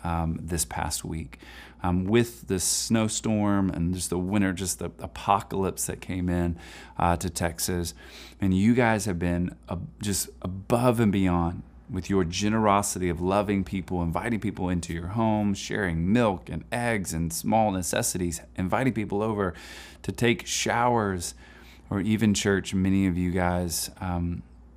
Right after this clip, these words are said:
went above and beyond to love a young man and a young woman who lost everything in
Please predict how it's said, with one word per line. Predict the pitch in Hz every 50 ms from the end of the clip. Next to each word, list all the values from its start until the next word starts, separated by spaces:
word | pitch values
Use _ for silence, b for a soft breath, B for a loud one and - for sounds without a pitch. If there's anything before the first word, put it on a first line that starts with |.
| - - - - - - - - - -
went | 110 104 101
above | 92 85 95 98 98
and | 113 107 98
beyond | 101 95 92 90 90 90 90 87 87
to | - - 90
love | 87 87 87 90 90 87 87 87 82 -
a | -
young | 87 90 87 87 87 87 90
man | 87 87 87 87 87
and | 85 85 85
a | 85
young | 85 85 85 85 85 85
woman | 85 87 85 87 85 82
who | 85 85 92
lost | 87 85 82 82 82 - - -
everything | 90 - 90 92 90 85 - 82 82 82 80
in | 78 82 82 82 80